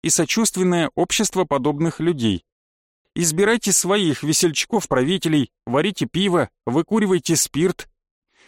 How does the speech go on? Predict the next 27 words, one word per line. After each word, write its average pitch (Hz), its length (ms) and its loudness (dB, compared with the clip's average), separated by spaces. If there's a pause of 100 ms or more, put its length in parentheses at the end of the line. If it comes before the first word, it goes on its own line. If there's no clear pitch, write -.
(300)
Вот 180 320 0
вам 135 180 2
виноградники, 156 1040 0
ячменные 170 720 0
поля, 147 460 0 (160)
хмельники. 160 800 0 (360)
Поступайте 135 580 0
как 160 180 -2
вам 165 220 0
угодно. 165 440 -2 (680)
Что - 180 -2
касается 160 480 0
нас, 214 420 0 (180)
то 208 80 2
мы 233 160 2
будем 190 300 2
заботиться 170 560 0
лишь 170 180 0
о 160 80 0
том, 185 220 0
чтобы 160 300 0
вам 165 240 0
не 160 100 0
попадалось 160 540 0
под 170 180 -2
руку 165 220 -2
ножей, 160 500 0